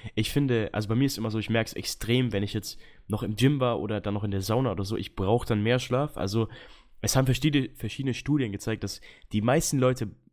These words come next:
sind wirklich mit acht Stunden optimal besetzt, so. Natürlich gibt's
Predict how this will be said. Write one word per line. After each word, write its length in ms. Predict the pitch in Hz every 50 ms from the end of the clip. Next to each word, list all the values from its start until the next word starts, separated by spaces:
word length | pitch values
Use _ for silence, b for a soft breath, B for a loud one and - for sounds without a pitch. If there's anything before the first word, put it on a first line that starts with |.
| _ -
sind 300 | - 110 123 139 123 120
wirklich 260 | 123 113 - - -
mit 200 | 104 104 - -
acht 200 | 110 113 - -
Stunden 260 | - - 110 104 -
optimal 580 | - 101 - - - 110 104 98 90 87 85 80
besetzt, 420 | - 95 98 120 131 127 - -
so. 180 | - 131 131 127 B B B -
Natürlich 360 | 101 - - 127 123 - -
gibt's 200 | 120 107 -